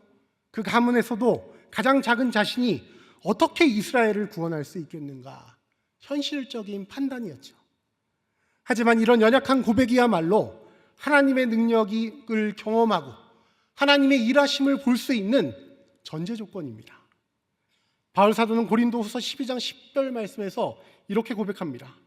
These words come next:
"그러므로 내가 그리스도를 위하여 약한 것들과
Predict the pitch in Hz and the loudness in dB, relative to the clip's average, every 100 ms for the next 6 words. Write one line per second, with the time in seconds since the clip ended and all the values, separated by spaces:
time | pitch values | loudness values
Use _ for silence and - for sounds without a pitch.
0 | _ _ _ _ _ 202 214 214 208 202 | _ _ _ _ _ 2 2 4 2 4
1 | 214 285 - - - _ - 233 - 269 | 6 4 0 -18 -20 _ 0 0 0 -4
2 | 240 254 208 196 185 196 175 - 277 277 | -2 0 2 2 2 0 -4 -4 -4 -2
3 | 247 - 180 143 147 - | -4 -6 -6 -6 -12 -20